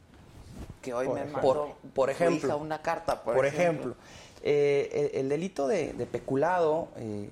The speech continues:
Speaker 2: no está considerado por, por la ley ni por la Constitución como un delito, eh, que tenga el carácter de, de prisión preventiva oficiosa.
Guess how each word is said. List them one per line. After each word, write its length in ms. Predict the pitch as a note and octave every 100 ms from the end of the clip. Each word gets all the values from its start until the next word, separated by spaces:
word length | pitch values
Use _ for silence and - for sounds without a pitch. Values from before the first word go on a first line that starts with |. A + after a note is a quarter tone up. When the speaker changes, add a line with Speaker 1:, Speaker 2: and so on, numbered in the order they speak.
| -
Speaker 2:
no 140 | B2+
está 260 | B2+ C3 B2+
considerado 720 | C3+ C3 - A#2 G#2+ A2 A#2+
por, 260 | A2+ A2
por 280 | - A2+ A2
la 120 | G2+
ley 420 | G2+ G#2+ A#2+ A2 A2
ni 100 | A2
por 160 | -
la 80 | A2
Constitución 920 | - G#2+ A2 - A2 B2+ A2+ A2+ B2 - - - -
como 280 | A#2 A#2 A2+
un 200 | A#2 A2+
delito, 680 | A2 G#2+ - A2 A2 - -
eh, 220 | A2 -
que 100 | A2+
tenga 580 | - A2 A2 A2 G#2+ -
el 100 | A2
carácter 440 | - G#2 G2+ A#2 G#2+
de, 160 | G2+
de 100 | A2
prisión 300 | - A2+ A2
preventiva 300 | A2+ G#2 A#2
oficiosa. 440 | A2 G#2+ C#3+ A#2+